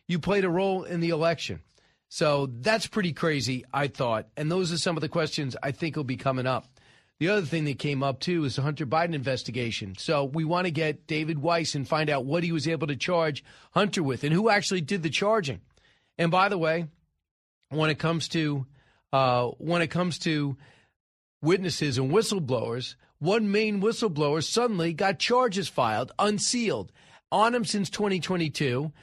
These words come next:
but unsealed yesterday. And who is this guy? This is the guy that did, uh, dis-, business deals with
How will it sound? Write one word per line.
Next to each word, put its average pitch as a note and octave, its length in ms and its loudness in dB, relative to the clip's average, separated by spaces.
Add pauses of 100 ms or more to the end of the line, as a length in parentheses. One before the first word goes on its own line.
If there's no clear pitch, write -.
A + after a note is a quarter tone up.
(180)
but F#3 240 0
unsealed G#3 720 2
yesterday. E3 920 2 (300)
And D#3 120 4
who G3+ 200 4
is G3 100 2
this G#3+ 180 2
guy? A3+ 420 0 (260)
This F#3+ 180 2
is A#3 100 -2
the C4 120 -2
guy G#3 260 4
that F3 160 -2
did, E3+ 300 -2 (120)
uh, E3+ 160 4
dis-, F3+ 280 0
business F#3+ 460 -2
deals F#3+ 440 0
with G3+ 420 2